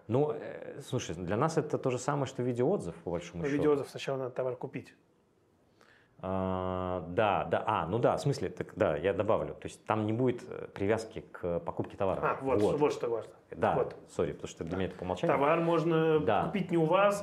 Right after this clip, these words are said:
Speaker 1: Да, да,
Speaker 2: уже
Speaker 1: да.
Speaker 2: иметь.
Speaker 1: Да, это всё, в смысле, это сразу будет. То есть вот мы
Speaker 2: Всё.
Speaker 1: в конце апреля запускаем эту ленту,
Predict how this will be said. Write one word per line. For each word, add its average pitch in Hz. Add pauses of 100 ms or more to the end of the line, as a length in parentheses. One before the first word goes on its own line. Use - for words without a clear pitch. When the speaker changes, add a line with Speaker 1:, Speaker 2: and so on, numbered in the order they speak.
Speaker 1:
Да, -
да, 175
Speaker 2:
уже 156
Speaker 1:
да. 170
Speaker 2:
иметь. 190 (120)
Speaker 1:
Да, 120
это 117
всё, -
в -
смысле, 117
это -
сразу 92
будет. 76
То -
есть -
вот 101
мы 117
Speaker 2:
Всё. 117
Speaker 1:
в -
конце 101
апреля 113
запускаем 92
эту 82
ленту, 101